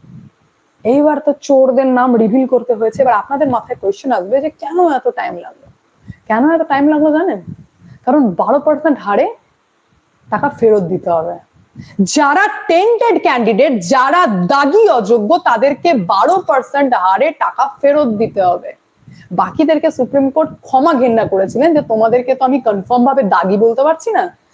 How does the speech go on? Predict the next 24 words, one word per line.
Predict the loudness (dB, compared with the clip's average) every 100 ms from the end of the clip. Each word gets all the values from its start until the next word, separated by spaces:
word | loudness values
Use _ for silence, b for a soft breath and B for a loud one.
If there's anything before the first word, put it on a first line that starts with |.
| b -4
কারণ | 0
আমাদের | 0 0 0
কাছে | 0 -2 -2
কোনটা | 0 0 0
দাগি, | 0 0 0 2 0
কোনটা | 2 0 0 2
অদাগি | 2 2 2 2
বলে | 2 2
কোনো | 2 0
তথ্যই | 2 0 0 -2 -2
নেই। | -4 -12 b b b
সুতরাং | -4 -2 2 2 0 -6 B
আমি | 0 2
এটুকু | 2 2 0 2 4
রিলিফ | 4 2 2
দিলাম | 0 2 2 0 -4 -8 b
যে | -2 -2
সবাইকে | -2 -2 0 2 0
টাকা | 0 -2 -2
ফেরত | 0 0
দিতে | 0 -2 -2
হবে | -2 0
না, | 0 -2 B -2
but | 2 2 2